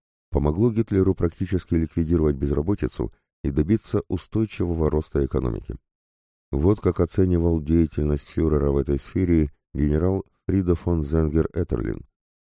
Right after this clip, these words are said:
Успехи Гитлера, казалось, свидетельствовали в его пользу. Он действительно решил самую сложную для Европы проблему – ликвидировал безработицу. Он построил замечательные дороги и оживил экономику, начав производство вооружения,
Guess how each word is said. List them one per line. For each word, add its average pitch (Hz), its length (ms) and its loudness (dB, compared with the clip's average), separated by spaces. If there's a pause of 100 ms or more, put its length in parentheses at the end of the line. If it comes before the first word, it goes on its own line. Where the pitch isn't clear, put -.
(440)
Успехи 76 440 -2
Гитлера, 69 500 -2
казалось, 73 500 0
свидетельствовали 80 800 0
в 71 100 0
его 71 260 -2
пользу. 58 400 -4 (480)
Он 92 160 4
действительно 95 560 0
решил 85 440 0
самую 90 440 0
сложную 82 480 0
для 73 140 0
Европы 71 340 -2
проблему – 69 520 -2 (300)
ликвидировал 67 640 0
безработицу. 73 680 -4 (560)
Он 67 180 0
построил 67 440 -2
замечательные 65 680 -2
дороги 71 580 -2
и 78 60 0
оживил 71 420 0
экономику, 71 640 -4 (320)
начав 65 320 -2
производство 71 540 -2
вооружения, 67 760 -2